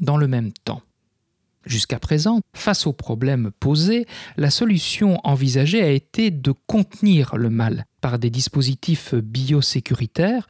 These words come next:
plutôt que de s'attaquer à ses causes et de réformer le modèle de la ferme industrielle. Le modèle intensiviste a atteint son sommet dans l'Europe de la politique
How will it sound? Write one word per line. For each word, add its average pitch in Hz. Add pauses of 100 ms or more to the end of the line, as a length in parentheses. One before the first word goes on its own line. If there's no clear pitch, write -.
(160)
plutôt 175
que 185
de 135
s'attaquer - (160)
à 131
ses -
causes 202 (160)
et 147
de 131
réformer 160
le 156
modèle 139 (300)
de 139
la 117
ferme 160 (180)
industrielle. - (480)
Le 123
modèle 131 (260)
intensiviste 147 (360)
a 143
atteint 160
son 113
sommet 196
dans 123
l'Europe 127 (300)
de 123
la 110
politique -